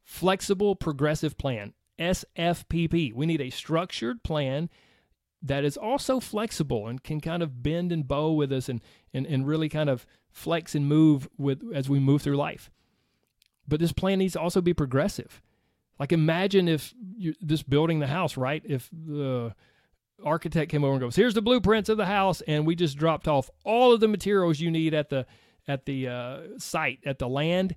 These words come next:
and here you go, build a house, start tomorrow, and there's a ton of, can you imagine everything, right? All that material, the wood and the nails and the screws and the bolts and the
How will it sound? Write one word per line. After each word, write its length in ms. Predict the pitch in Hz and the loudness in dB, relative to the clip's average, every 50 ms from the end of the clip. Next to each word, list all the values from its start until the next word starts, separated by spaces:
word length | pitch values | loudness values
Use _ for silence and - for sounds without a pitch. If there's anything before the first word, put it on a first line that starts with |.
| - - - - | -12 -20 -14 -6
and 200 | - 127 131 135 | -4 -2 -2 0
here 140 | 131 139 185 | 0 2 2
you 100 | 226 240 | 2 2
go, 180 | 220 247 233 185 | 2 4 4 4
build 240 | 151 185 220 226 220 | 4 4 2 2 4
a 20 | |
house, 420 | 180 196 175 156 151 - - - - - | 4 4 2 2 0 -2 -10 -18 -20 -20
start 260 | - - - 165 165 165 | -14 -2 -2 -2 -2 0
tomorrow, 440 | - 190 175 151 139 135 135 135 - | 0 2 2 4 4 4 2 0 -2
and 140 | 131 123 117 | -2 -2 -2
there's 160 | 113 110 113 | -4 -6 -10
a 40 | 110 | -12
ton 280 | - - 147 143 135 | -10 -6 -4 -2 -2
of, 80 | 117 101 107 117 - - _ _ _ - - 185 | -2 -4 -8 -16 -20 -20 _ _ _ -20 -18 -8
can 120 | - 185 190 | -4 0 2
you 80 | 214 | 4
imagine 460 | 220 185 135 127 151 175 196 190 175 - _ _ - | 4 2 2 -2 -4 -4 -4 -4 -6 -8 _ _ -4
everything, 520 | 156 165 185 185 185 185 196 202 202 202 - | -4 -2 -2 -2 -2 0 0 -2 -2 -2 -2
right? 280 | 165 160 175 202 - - | -2 -2 -2 -2 -4 0
All 200 | 151 156 165 190 | 2 2 2 2
that 200 | 185 180 165 160 | 0 -2 -2 -2
material, 500 | 156 147 139 - 151 156 175 196 190 - - _ _ _ _ _ _ _ _ - | -4 -4 -4 -4 -4 -2 -2 -4 -4 -6 -10 _ _ _ _ _ _ _ _ -6
the 80 | - | -4
wood 540 | 120 110 113 123 151 180 180 175 170 156 147 | -4 -2 2 6 8 10 10 10 8 6 4
and 160 | 135 123 120 | 2 -2 -4
the 60 | 113 110 | -2 0
nails 460 | 131 147 165 170 165 160 151 143 127 | 0 2 2 2 2 2 2 0 -2
and 120 | 113 107 | -4 -8
the 40 | 123 | -8
screws 640 | - - - - 170 180 180 185 185 170 156 139 127 | -10 -10 -4 0 4 6 6 6 6 6 4 2 0
and 120 | 127 120 | -4 -8
the 40 | 113 | -8
bolts 520 | 110 113 - 175 190 175 160 - - - | -6 0 4 6 6 6 4 2 -4 -4
and 120 | 139 127 120 | -4 -2 -2
the 120 | 110 107 | -4 -6